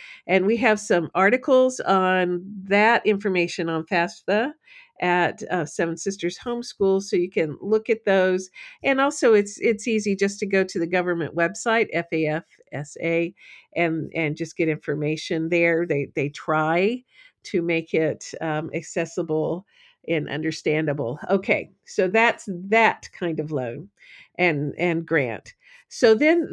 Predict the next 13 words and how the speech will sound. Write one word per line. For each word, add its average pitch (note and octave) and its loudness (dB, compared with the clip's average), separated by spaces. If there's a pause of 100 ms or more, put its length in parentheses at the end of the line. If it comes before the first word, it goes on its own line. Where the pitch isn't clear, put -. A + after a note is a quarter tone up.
there's A#3 6
also C4 4
these B3+ -2
days F#3+ 4
a G3 0
number A3 2
of C4 2
states - 2 (380)
have, G#3 2
um, F#3 4
free B3+ 0
college A#3+ 2
tuition, G3+ 0